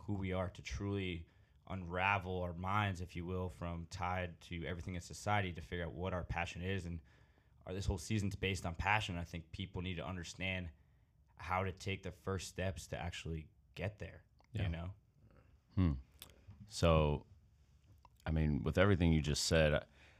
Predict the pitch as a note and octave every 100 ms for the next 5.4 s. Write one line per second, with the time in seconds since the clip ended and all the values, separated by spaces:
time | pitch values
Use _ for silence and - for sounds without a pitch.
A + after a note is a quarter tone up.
0 | - _ - F#2+ A2 G#2 D2 D#2+ D2 -
1 | D2+ D2 - D#2+ D2 D2 C#2+ B1 - -
2 | D2+ C#2 D#2+ C#2+ A#1+ - - _ - -
3 | D2 D#2 - - - D#2 C#2+ C#2+ C#2 -
4 | - _ _ - E2 F2 A2 F#2+ - -
5 | G2 D#2 C#2